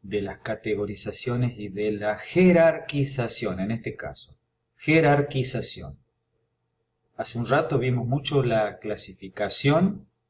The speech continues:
y, y la jerar-, y ahora vamos a ver un poco cuál es más jerárquico, ¿sí? ¿Cuál es más importante?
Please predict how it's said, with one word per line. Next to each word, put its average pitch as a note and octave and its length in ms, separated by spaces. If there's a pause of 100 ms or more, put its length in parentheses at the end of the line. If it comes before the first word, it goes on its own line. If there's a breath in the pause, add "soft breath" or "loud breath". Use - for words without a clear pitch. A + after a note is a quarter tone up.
(480)
y, A2+ 240
y A2+ 40
la G2+ 120
jerar-, G#2 420
y B2+ 100
ahora A#2 220
vamos B2 320
a G#2+ 40
ver A2 140
un A2+ 120
poco G#2 340
cuál B2+ 220
es A2+ 100
más A2+ 160
jerárquico, - 880 (220)
¿sí? A2+ 300 (1000 soft breath)
¿Cuál F3 220
es F#3 100
más D3+ 140
importante? F#2 880